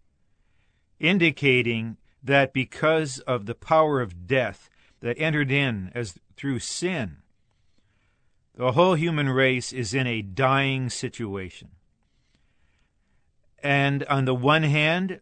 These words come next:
when a child is born, the child begins to live. On the other hand, the clock is ticking down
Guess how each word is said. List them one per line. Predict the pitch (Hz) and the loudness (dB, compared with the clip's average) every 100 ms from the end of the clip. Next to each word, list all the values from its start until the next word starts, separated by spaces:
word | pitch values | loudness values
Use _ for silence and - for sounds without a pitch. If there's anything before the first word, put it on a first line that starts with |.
| 120 | -10
when | 120 127 | -6 -4
a | |
child | - 143 135 127 | -2 2 4 4
is | 123 101 | -2 -6
born, | 127 131 143 147 | -4 -2 -2 -4
the | 110 | -6
child | - 131 127 | 0 0 0
begins | 113 107 120 117 - | -2 -4 -4 -6 -6
to | 120 | -6
live. | 113 131 101 65 _ _ _ _ _ _ _ _ _ _ _ - | -2 -2 -4 -10 _ _ _ _ _ _ _ _ _ _ _ -4
On | 131 127 | -2 0
the | 131 | 4
other | 147 165 143 | 4 4 2
hand, | 131 127 123 120 131 135 _ _ _ _ _ _ _ _ _ _ | 0 0 -2 -6 -10 -16 _ _ _ _ _ _ _ _ _ _
the | 104 120 117 | -4 -2 -2
clock | - - 139 139 151 123 | -4 0 4 6 4 0
is | 120 - | -8 -6
ticking | - 190 170 139 | -2 0 2 2
down | 120 127 113 98 82 | 2 2 0 -4 -10